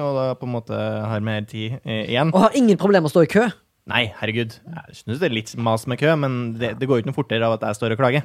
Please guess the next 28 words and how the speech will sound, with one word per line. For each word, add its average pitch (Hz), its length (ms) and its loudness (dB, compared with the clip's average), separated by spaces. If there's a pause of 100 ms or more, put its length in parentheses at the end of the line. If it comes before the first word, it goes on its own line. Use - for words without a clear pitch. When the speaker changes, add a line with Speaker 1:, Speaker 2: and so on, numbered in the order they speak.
Speaker 2:
Det 120 80 0
er 104 60 -4
sant. - 320 -16
Speaker 1:
Det 127 80 -6
går 135 100 4
i - 60 2
hvert 123 100 0
fall 120 120 -6
ikke 113 100 -2
noe - 20 -4
fortere 104 220 0
av 104 80 2
at - 80 -8
han 107 160 -2
fyren 98 240 -2
står 104 160 -4
og 101 80 -6
klager. 107 180 2 (220)
Speaker 2:
Nei. - 100 -18
Speaker 1:
Han 190 140 4
sto 196 160 0
da 185 100 8
og 180 80 6
kjefta 139 380 -2
på 160 120 0
hun 160 180 0
som 160 120 -4
sto 156 220 -4